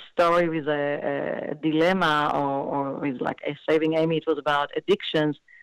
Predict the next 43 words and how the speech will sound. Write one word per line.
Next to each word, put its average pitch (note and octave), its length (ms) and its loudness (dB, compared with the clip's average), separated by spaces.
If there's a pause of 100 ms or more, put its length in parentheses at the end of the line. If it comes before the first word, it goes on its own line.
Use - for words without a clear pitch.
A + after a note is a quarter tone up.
(200)
you F3 140 4
want F3+ 160 4
to F#3 60 2
tell D#3 420 2
more D3+ 380 0
than, C#3+ 400 -2 (120)
uh, - 380 -4 (220)
than D3 420 -2
the C#3+ 100 -4
television C#3+ 520 -2
interview C#3 360 -4
itself. C#3+ 480 -2 (120)
So D#3+ 200 4 (440)
the E3 160 0
writing G#3 320 2
process G3 300 -2
was F3 200 2
actually E3 360 -4
not D#3 320 -4 (160)
simple D3+ 400 0
because, D#3 640 2 (180)
um, D3 540 0 (560)
what F#3 320 -2
Rick F#3+ 300 2
didn't E3+ 340 2
tell B3+ 300 2
me, D#3 380 -2 (100)
uh, D3 200 -2
when D3+ 180 -6
we D3+ 80 -12
decided D3+ 580 -20
to - 100 -20
do F3 160 -20
that, F3 160 -20
and F3+ 100 -20
it's G#3 200 -20
not C#4 160 -20
because D4 220 -20
he A3 200 -20
wanted F#3 280 -20
to F#3+ 140 -20
lie. D#3 300 -20
I - 20 -20